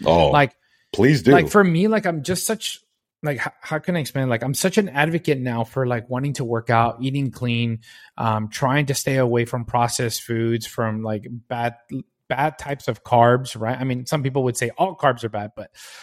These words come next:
Speaker 1: No.
Speaker 2: um, you know, the, the really, really gnarly ones. Um, but yeah, the mental clarity is, is one of the things that keeps propelling me to keep working out every day. Like, it, there's just something about, like, when you get,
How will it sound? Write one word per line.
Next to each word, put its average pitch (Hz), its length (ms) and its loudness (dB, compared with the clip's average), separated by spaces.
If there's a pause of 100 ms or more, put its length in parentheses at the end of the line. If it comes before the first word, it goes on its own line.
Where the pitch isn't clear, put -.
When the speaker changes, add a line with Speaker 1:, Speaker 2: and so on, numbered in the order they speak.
Speaker 1:
No. 92 160 2
Speaker 2:
um, 117 280 4
you 139 100 2
know, 117 140 2
the, 123 220 -2
the 131 140 2
really, 135 380 4
really 143 240 4
gnarly 131 340 6
ones. 120 300 0 (380)
Um, 120 520 2 (400)
but 131 140 -2
yeah, 165 180 6
the 135 120 2
mental 127 360 0
clarity 139 640 2
is, 127 160 -2
is 131 260 -2
one 135 180 0
of 143 60 2
the 131 100 2
things 139 260 -2
that 127 140 4
keeps - 280 -8
propelling 139 540 0
me 131 100 0
to 113 100 0
keep 165 320 -4
working 135 340 0
out 123 200 2
every 104 220 -2
day. 131 260 0
Like, 110 200 -2 (580)
it, 151 160 2
there's 151 280 2
just 214 220 2
something 190 380 -2
about, 143 360 0
like, 131 280 -2 (840)
when 151 200 -2
you 135 80 -2
get, 147 220 -2